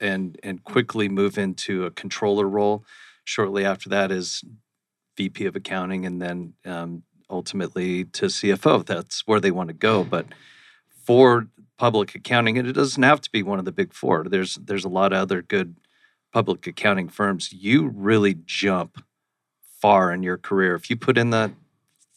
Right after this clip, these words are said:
three, two, three years of those hours and, and that work, you really can excel very quickly.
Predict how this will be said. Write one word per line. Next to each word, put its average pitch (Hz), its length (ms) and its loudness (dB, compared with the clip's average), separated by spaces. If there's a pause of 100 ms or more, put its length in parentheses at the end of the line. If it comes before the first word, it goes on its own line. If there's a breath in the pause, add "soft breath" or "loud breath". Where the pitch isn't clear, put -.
three, 117 340 2
two, 120 240 0
three 120 260 0
years 110 520 0
of 98 120 -6
those 104 300 0
hours 110 560 2
and, 92 260 -8
and 95 220 -8
that 95 220 0
work, 98 580 2 (720)
you 117 160 -4
really 98 320 4
can 87 240 -8
excel - 400 -4 (240)
very 90 220 2
quickly. - 500 -12